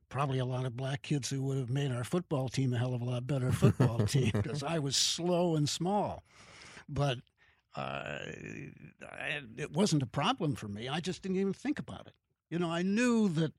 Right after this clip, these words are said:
that school was on the other side of town 'cause I'd asked, "What is that?" Uh, and I, I would talk about it with my folks who were appalled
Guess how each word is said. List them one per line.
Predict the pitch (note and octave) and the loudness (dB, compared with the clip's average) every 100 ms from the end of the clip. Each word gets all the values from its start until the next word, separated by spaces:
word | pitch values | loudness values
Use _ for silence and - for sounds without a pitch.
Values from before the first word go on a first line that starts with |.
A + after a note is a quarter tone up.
| _ _ _ E3+ | _ _ _ -4
that | D3+ | -2
school | - - A3 D#3 | -2 0 2 2
was | C3+ C3 | 2 0
on | C#3 | 2
the | C#3 C#3+ | 2 2
other | C#3 C3 | 0 -2
side | C3 B2 | -2 -4
of | B2 - | -6 -2
town | F#3 A2 G#2+ - | -2 -2 -6 -10
'cause | A2+ A2 | -8 -8
I'd | A#2+ C3+ | -6 -4
asked, | F#3+ D3 - | -4 -4 -4
"What | C3+ F3+ | -2 0
is | D#3+ | 0
that?" | F3 A#3 - _ _ _ _ _ _ _ _ _ - | 0 0 -8 _ _ _ _ _ _ _ _ _ -8
Uh, | A2 A#2 A#2+ B2+ G#2 C#3 | -4 -2 -4 -6 -8 -2
and | D3 | -2
I, | C3+ B2+ B2 C3 _ _ _ - | 0 -4 -6 -12 _ _ _ -8
I | G3 | -8
would | D#3+ - | -6 -4
talk | E3+ D#3 | -2 -2
about | G#2+ A#2 G#2+ | -6 -8 -10
it | G2+ | -10
with | G#2 | -8
my | G#2+ G#2 | -6 -8
folks | - B2+ A#2+ - | -4 -4 -4 -4
who | G#2+ | -4
were | A2 G2 | -6 -10
appalled | G2 - C#3 B2+ F#2+ F#2+ | -6 0 2 0 -2 -10